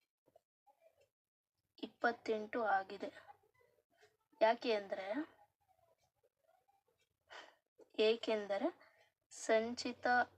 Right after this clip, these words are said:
ಆವೃತ್ತಿ ಸಂಖ್ಯೆಯ, ನೋಡಿ ಈಗ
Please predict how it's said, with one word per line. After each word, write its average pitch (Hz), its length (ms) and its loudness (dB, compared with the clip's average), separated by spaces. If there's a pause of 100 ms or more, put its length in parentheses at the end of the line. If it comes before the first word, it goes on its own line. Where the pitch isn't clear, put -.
(120)
ಆವೃತ್ತಿ 214 580 2
ಸಂಖ್ಯೆಯ, 208 560 -2 (2750)
ನೋಡಿ 240 180 6
ಈಗ 220 120 -4